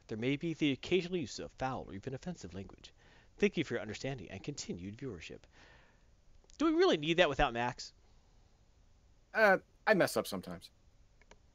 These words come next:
Speaker 1: Yeah, everyone, everyone has an accident. All right. And now, ladies and gentlemen, we bring you Heathen Dogs, Heathen Dogma, where Heathen Dog speaks about anime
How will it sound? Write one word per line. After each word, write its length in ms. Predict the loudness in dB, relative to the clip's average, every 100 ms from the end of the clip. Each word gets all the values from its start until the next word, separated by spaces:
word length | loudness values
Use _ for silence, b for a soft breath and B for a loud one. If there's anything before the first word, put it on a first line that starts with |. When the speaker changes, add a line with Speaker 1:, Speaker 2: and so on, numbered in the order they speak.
| -16
Speaker 1:
Yeah, 80 | -14 -16 -20 -18 -18
everyone, 280 | -20 -20 -20
everyone 220 | -20 -20 -20
has 100 | -20
an 60 | -20
accident. 320 | -20 -20 -20 -20 -20 -20 b b b
All 120 | 4
right. 180 | 4 4 -6 -20 -20 _ _ -20 _ _ _ _ -20 -20 -20 -20 -20 -20 _ -20 _ _ -20 _ -20 -20 b b
And 100 | 4
now, 140 | 6
ladies 220 | 6 4
and 80 | 2
gentlemen, 240 | -2 -2 -10 -12
we 100 | -10
bring 220 | -6 -6 -4
you 380 | -4 -4 -6 -10 b
Heathen 260 | -2 0 0
Dogs, 340 | -6 -12 -14
Heathen 260 | -8 -6 -4
Dogma, 340 | -4 -6 -12 -14
where 100 | -2
Heathen 300 | -2 0 2
Dog 340 | 6 8 6
speaks 300 | 4 -2 -2 4
about 220 | 4 4
anime 500 | 2 2 2 -2